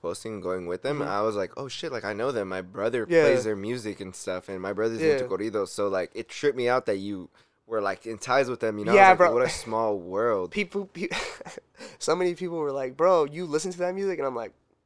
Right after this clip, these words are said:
Speaker 2: "No, not
Speaker 1: Yeah,
Speaker 2: really."
Speaker 1: <laughs>
Speaker 2: Like,
Speaker 1: yeah, yeah,
Speaker 2: you
Speaker 1: yeah,
Speaker 2: know,
Speaker 1: I
Speaker 2: but I
Speaker 1: remember.
Speaker 2: got, I got into that culture, though, like, for
Speaker 1: Yeah.
Speaker 2: sure. That, that shit, it's dope. It's, like, a whole, it's a whole wave. And then, like, even, it, and it's still evolving, too.
Speaker 1: Yeah, it
Speaker 2: Like
Speaker 1: got you saying "chambeando" and "mamalona."
Speaker 2: Bro, hell yeah, bro.
Speaker 1: <laughs>
Speaker 2: Like, bro, yeah. Like, you know when you hang out with people and you,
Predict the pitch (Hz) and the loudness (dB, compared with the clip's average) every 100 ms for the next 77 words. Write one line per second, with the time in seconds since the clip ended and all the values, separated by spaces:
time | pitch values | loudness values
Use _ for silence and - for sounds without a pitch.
0 | _ 226 247 247 247 247 226 175 - - | _ 0 2 0 -2 2 4 6 6 6
1 | 185 156 151 156 156 202 196 180 202 202 | 6 6 4 6 6 8 8 8 8 6
2 | 175 208 185 202 214 151 165 180 165 151 | 6 4 2 2 2 2 2 0 2 2
3 | 131 120 117 - 139 - 147 143 - 170 | 2 0 -4 -4 -2 2 2 2 0 -2
4 | 202 160 135 139 135 151 180 151 147 160 | -2 -6 2 4 4 2 0 2 4 4
5 | 139 151 151 156 151 127 135 131 127 139 | 2 0 0 4 4 4 2 2 2 2
6 | 139 131 160 175 - 156 _ _ - 160 | 2 2 2 0 0 -8 _ _ -4 -4
7 | - 190 165 131 131 151 131 120 156 143 | 0 2 2 2 4 4 2 -6 -4 -2
8 | 127 - _ 90 78 135 135 131 131 120 | -4 -10 _ -18 -8 -2 4 4 2 -4
9 | 131 120 117 104 90 98 107 117 110 101 | -2 0 0 -4 -2 -2 0 0 -2 -2
10 | 104 92 92 156 170 165 156 180 214 220 | -4 -4 2 4 6 6 4 0 2 4
11 | 190 170 160 180 180 160 143 - 147 - | 4 4 6 6 6 6 6 2 0 4
12 | 180 190 175 185 127 160 156 160 208 226 | 10 10 10 8 4 0 -2 2 4 6
13 | 196 165 147 160 160 151 185 185 185 160 | 4 -2 -2 0 0 -4 -4 -2 0 2
14 | 151 | 0